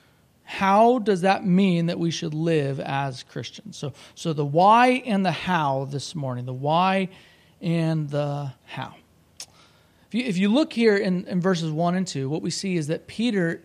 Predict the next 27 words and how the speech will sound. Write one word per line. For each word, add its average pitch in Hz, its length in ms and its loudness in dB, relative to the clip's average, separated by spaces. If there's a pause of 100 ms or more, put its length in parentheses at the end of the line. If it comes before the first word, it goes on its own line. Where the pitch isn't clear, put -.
is 160 200 -2
reminding 185 760 2
us 135 220 -2
that - 220 -14
the, 156 160 -4 (200)
the 175 80 -2
prophets 220 480 0
of 208 120 2
the 233 120 2
Old 202 220 4
Testament 190 640 0 (400)
and 190 180 4
the 208 60 4
apostles 226 520 -2
of 233 140 0
the 214 80 -4
New 202 220 0
Testament, - 560 -12 (960)
that 180 120 -2
they 220 180 6
promise 226 960 0
that 190 300 -2
Christ 214 520 0
is 208 200 -4
going 185 420 2
to 180 160 -2
return. 160 520 -6